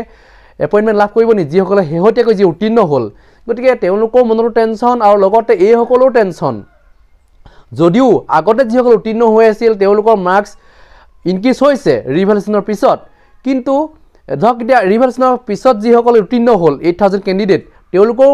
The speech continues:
মাৰ্কছ যথেষ্ট লৈ আহিছে, মানে তেওঁলোকৰ একাডেমিক কেৰিয়াৰ ভাল, লগতে তেওঁলোকৰ ডি এল এডতো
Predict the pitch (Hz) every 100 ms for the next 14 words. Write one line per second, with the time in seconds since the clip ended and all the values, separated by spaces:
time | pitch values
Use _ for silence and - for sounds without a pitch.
0 | 247 233 - 208 226 - 240 233 - 180
1 | 180 233 202 131 135 160 247 302 _ _
2 | - 175 196 208 196 202 208 208 208 202
3 | 165 185 214 240 _ _ _ _ 143 175
4 | 196 180 196 196 202 208 214 208 _ _
5 | 117 123 165 185 196 202 196